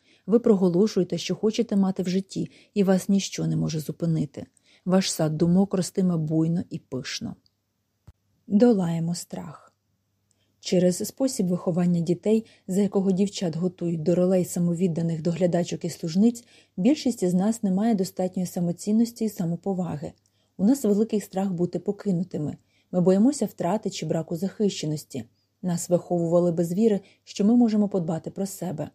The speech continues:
Нас навчали дбати лише про інших. Коли жінки отримують розлучення, їх охоплює жах. Якщо в них є маленькі діти, усе стає ще гірше.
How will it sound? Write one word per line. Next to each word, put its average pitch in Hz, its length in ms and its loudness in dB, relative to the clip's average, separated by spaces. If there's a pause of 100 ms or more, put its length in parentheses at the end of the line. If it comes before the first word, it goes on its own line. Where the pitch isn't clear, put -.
(420)
Нас 262 220 0
навчали 202 400 0
дбати 185 340 0
лише 226 260 0
про - 160 -4
інших. 190 560 -2 (360)
Коли 240 220 2
жінки 214 300 4
отримують 185 460 2
розлучення, 185 640 -2 (280)
їх 180 320 0
охоплює 170 520 0
жах. 156 380 -8 (320)
Якщо 180 260 -2
в 185 40 2
них 185 240 4
є 165 60 -2
маленькі 165 400 -2
діти, 220 340 0 (260)
усе 220 260 -2
стає 196 320 0
ще 180 200 -4
гірше. - 520 -6